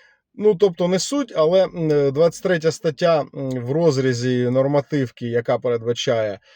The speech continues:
е, відсрочку, пов'язану з такими чи інакшими особами з інвалідністю, вона чомусь не просочувалась через цнап, і ця інформація не підтверджувалась в Т Ц К. Почав я розбиратись з цією ситуацією, чому ж так?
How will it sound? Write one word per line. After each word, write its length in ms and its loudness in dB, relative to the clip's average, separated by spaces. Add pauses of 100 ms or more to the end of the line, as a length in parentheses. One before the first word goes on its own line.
(180)
е, 180 -4
відсрочку, 720 0
пов'язану 640 0
з 440 -4 (160)
такими 420 -4
чи 160 -8
інакшими 480 -6
особами 460 -2
з 80 -8
інвалідністю, 640 -6 (280)
вона 220 2
чомусь 420 -4 (240)
не 160 2
просочувалась 1000 0 (200)
через 380 -2
цнап, 500 -2 (100)
і 140 -4 (220)
ця 160 0
інформація 560 -2
не 80 0
підтверджувалась 600 -2 (240)
в 60 -20
Т 120 -8
Ц 180 -10
К. 180 -16 (600)
Почав 560 2
я 180 4
розбиратись 640 2
з 60 -14
цією 300 -2
ситуацією, 540 -2
чому 280 -2
ж 140 -6
так? 180 -8